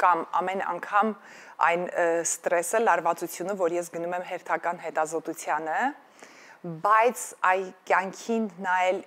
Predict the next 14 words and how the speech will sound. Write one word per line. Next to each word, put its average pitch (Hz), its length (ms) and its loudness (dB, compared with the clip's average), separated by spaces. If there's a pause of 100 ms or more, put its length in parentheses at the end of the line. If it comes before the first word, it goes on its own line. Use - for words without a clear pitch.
(140)
յուրաքանչյուր 180 720 0
անգամ 185 360 0
այն 180 300 -2
դիտանկյունից, 175 760 -2
որ 170 240 2
գուցե 208 380 0
և 180 180 -2
դու 180 140 0
այդ 165 180 0
օրը 165 160 0
չունենայր, 175 800 -2
ը, - 640 -8 (220)
մշտապես 190 680 2 (140)
կա, 180 160 6